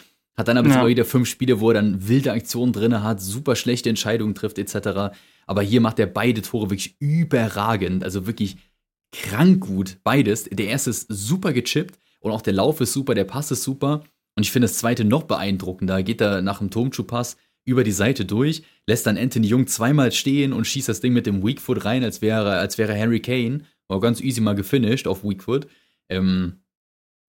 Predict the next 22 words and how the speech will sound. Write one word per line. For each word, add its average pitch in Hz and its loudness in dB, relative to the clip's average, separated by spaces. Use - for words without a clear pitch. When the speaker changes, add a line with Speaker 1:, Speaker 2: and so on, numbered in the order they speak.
Speaker 1:
ja, 127 4
dann 110 0
legt 107 2
Loschek 120 2
noch 107 -2
einen 110 0
nach 131 0
und 120 -2
du 117 -4
denkst, 107 -2
Junge, 110 -6
was 98 -8
passiert - -2
hier? 90 -6
Bremen, 135 2
eine 120 6
Mannschaft, 120 0
die 104 0
bisher 117 0
ultra 160 2
gefestigt 117 0
wirkte. 92 -2